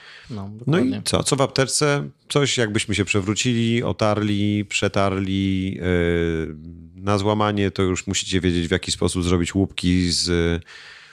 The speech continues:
Speaker 2: z drewna albo z patyków, więc na razie mówimy o jakichś małych, drobnych
Speaker 1: Tak, ale
Speaker 2: niedogodnościach,
Speaker 1: można
Speaker 2: obtarte
Speaker 1: by,
Speaker 2: stopy.
Speaker 1: można by mieć na przykład tak na wszelki wypadek jakiś taki bandaż elastyczny, gdyby, no, nie daj
Speaker 2: Skręcenie.
Speaker 1: Boże.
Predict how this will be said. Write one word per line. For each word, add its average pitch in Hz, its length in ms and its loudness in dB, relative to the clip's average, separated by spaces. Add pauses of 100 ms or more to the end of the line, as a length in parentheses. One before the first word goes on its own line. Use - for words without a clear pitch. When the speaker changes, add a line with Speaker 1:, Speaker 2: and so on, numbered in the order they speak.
(160)
Speaker 2:
z 80 140 -4
drewna 87 480 2
albo 82 360 2
z - 60 -4
patyków, 101 680 0
więc 90 500 0
na 95 100 4
razie 92 220 2
mówimy 90 280 0
o - 20 4
jakichś 82 220 0
małych, 95 280 2
drobnych 87 560 0
Speaker 1:
Tak, 147 100 0
ale 113 100 0
Speaker 2:
niedogodnościach, 117 800 2
Speaker 1:
można 143 240 0
Speaker 2:
obtarte 104 200 0
Speaker 1:
by, 95 60 2
Speaker 2:
stopy. 123 220 0 (180)
Speaker 1:
można 104 120 2
by 98 160 -4
mieć 147 300 -8
na 131 100 -8
przykład 127 500 -10
tak 127 200 -8
na 120 100 -8
wszelki 131 360 -12
wypadek 117 540 -2
jakiś 113 260 -4
taki 113 220 -8
bandaż 110 360 0
elastyczny, 107 600 0
gdyby, 107 540 2
no, 104 240 2
nie 107 60 0
daj 110 80 2
Speaker 2:
Skręcenie. 107 340 2
Speaker 1:
Boże. 113 260 0